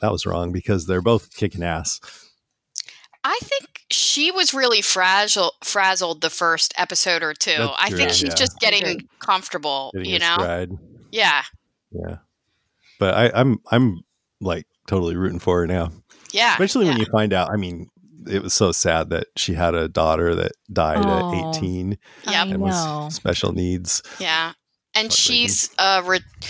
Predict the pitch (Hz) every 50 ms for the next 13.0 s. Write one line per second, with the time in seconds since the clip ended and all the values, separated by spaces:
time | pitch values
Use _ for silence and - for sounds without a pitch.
0 | - - - - - - _ - - - 226 220 220 208 208 196 190 185 - -
1 | - - - - 165 160 160 156 156 151 151 - - 180 170 - - - 196 190
2 | 190 - - 190 180 175 170 170 165 165 165 160 165 165 - - - - - 185
3 | 180 185 180 180 175 175 165 160 156 - - - - 170 170 165 160 151 156 156
4 | 151 151 151 151 147 147 147 147 143 139 139 139 139 135 135 - 139 - - -
5 | - - - - - _ _ - - - 113 117 113 104 98 - - - 180 294
6 | 175 165 - - - - 403 339 240 - 160 151 147 127 - - 107 - - -
7 | _ _ - _ _ 98 98 95 - - - - 269 277 285 277 254 - - 240
8 | 247 240 214 190 175 165 156 151 160 185 202 - 190 190 - _ - 180 - -
9 | 240 220 - - 240 - - - 233 233 - 226 220 - 220 214 - - - 151
10 | 151 156 190 190 - _ _ _ _ _ _ _ _ _ - 226 226 196 - -
11 | - - - - - 175 170 151 - - 180 175 110 107 - - 123 120 110 113
12 | 104 - 151 - - 110 107 104 101 98 95 95 95 - - - 92 87 87 -